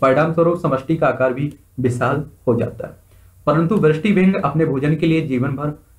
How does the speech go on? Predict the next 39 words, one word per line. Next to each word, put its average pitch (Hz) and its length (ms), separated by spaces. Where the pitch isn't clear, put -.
अपने 135 280
आसपास 151 380
की 160 100
कुछ 147 260
झाड़ियों 123 360
पर 135 140
ही 139 80
निर्भर 135 400
करते 117 240
हैं, 113 220
वे 139 80
बहुत 160 300
दूर 180 180
नहीं 175 200
जा 135 100
सकते - 320
हैं। 123 200
अतः 156 260
भृंगों 165 640
की 202 160
इस 151 280
विशाल 139 420
समष्टि 147 380
के 160 100
आसपास 143 420
उप 160 220
समष्टि 123 440
होगी, 147 240
क्योंकि - 260
नरदा, 165 680
नर 151 360
एवं 139 200
मदा 120 420
भृंग 131 360
जनन 131 240
के 160 140
लिए 160 120
आवश्यक 117 500
हैं। - 200